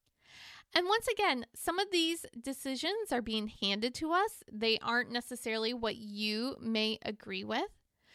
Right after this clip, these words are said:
but it doesn't matter because you are still going to serve your students the best way you can while still serving yourself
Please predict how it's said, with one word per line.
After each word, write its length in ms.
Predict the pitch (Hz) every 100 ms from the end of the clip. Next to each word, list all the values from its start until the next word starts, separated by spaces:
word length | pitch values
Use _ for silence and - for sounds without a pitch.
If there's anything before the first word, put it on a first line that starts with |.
| - - -
but 160 | 226 -
it 240 | 330 -
doesn't 480 | 277 277 294 311 -
matter 540 | 247 285 302 - - _ _ _ _ _ _ _ -
because 380 | 190 202 240
you 180 | 247 311
are 120 | 330
still 580 | 320 - - 294 311 349
going 340 | 339 330 320 311
to 160 | 269
serve 560 | - - 262 247 277 277 -
your 300 | 254 254 247
students 720 | - 226 226 294 427 - - _ _ _ _
the 140 | - 294 269 _ -
best 460 | 294 285 - - - -
way 500 | 233 247 240 254 247
you 220 | - 220
can 640 | 220 - 311 320 214 254 294 _ _ _ - _ _ - - _
while 760 | 262 269 440 571 480 349 349 403 _
still 560 | - - 359 349 330 320
serving 640 | - 285 262 247 240 233
yourself 600 | - 226 214 233 233 208